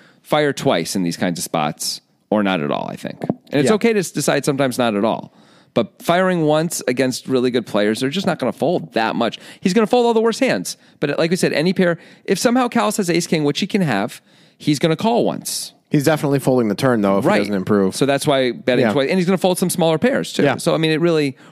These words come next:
Speaker 1: works well to bet twice if we're gonna do this.
Speaker 2: Yeah, and I think that should be the plan once we four-bet ace queen.
Speaker 1: I agree.
Speaker 2: I mean, it, it, it does become a bit of a game three disaster in this moment, but that's okay if you have a larger plan.
Speaker 1: Right. That seems fine.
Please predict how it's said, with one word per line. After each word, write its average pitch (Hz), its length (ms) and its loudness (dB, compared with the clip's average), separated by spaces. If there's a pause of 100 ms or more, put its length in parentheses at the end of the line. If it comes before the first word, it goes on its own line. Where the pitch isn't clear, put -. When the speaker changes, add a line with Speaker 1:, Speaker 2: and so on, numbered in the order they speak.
Speaker 1:
works 135 200 -2
well 127 220 2
to 95 80 -2
bet 95 240 -2
twice 85 340 -2
if - 100 -8
we're 80 60 -6
gonna 78 180 -4
do 73 140 -2
this. 55 160 -4
Speaker 2:
Yeah, 139 140 2
and 151 100 0
I 156 60 2
think 196 160 0
that 165 140 2
should 135 260 0
be 113 80 2
the 95 100 -2
plan 98 300 0
once 98 160 -2
we 110 80 0
four-bet 101 320 0
ace 98 160 0
queen. 92 340 -2
Speaker 1:
I 170 120 0
agree. 92 400 0 (120)
Speaker 2:
I 107 80 0
mean, 101 340 0
it, 113 300 -4
it, 120 360 -2
it 110 260 -6
does 127 200 2
become 123 300 -2
a 113 60 2
bit 117 180 2
of 107 140 0
a 107 240 2
game 117 240 0
three 120 160 2
disaster 110 400 2
in 123 280 -2
this 113 200 -2
moment, 147 380 0
but 160 100 -2
that's 170 200 0
okay 123 340 0
if 107 120 -4
you 117 60 2
have 107 100 2
a 104 80 4
larger 98 360 0
plan. 80 320 -4 (440)
Speaker 1:
Right. 95 320 0 (380)
That 135 140 -4
seems 123 200 -2
fine. 147 220 -4